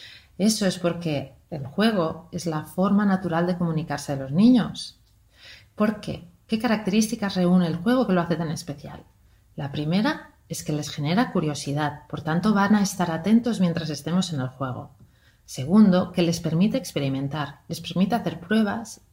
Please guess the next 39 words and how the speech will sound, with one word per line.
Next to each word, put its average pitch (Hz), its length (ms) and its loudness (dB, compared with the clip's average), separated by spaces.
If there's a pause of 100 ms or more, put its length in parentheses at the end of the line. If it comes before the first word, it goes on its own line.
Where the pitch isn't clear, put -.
y 180 100 0
equivocarse 170 960 -4
sin 180 320 6
miedo 226 340 6
a 233 60 -4
ser - 220 -8
juzgados. - 840 -8 (580)
Y 170 80 0
la 170 160 0
tercera 214 540 0
es - 140 -10
que 180 100 0
les 165 160 0
genera 175 380 0
placer, 156 440 -6 (260)
es 226 140 0
capaz 247 300 -2
de 233 100 6
activar 226 400 4
los 214 140 4
sistemas 226 560 4
de 226 60 0
recompensa 190 600 0
del 156 160 -4
cerebro. 156 420 -4 (520)
Eso 220 280 4
hace 240 500 0 (320)
del 165 180 -8
juego 175 480 0
que 180 100 -2
sea 190 220 0
el 202 60 4
mecanismo 208 760 6
innato 170 560 4
de 175 100 2
aprendizaje 147 640 -6
de 139 60 -4
los 135 220 -6
niños. 131 520 -10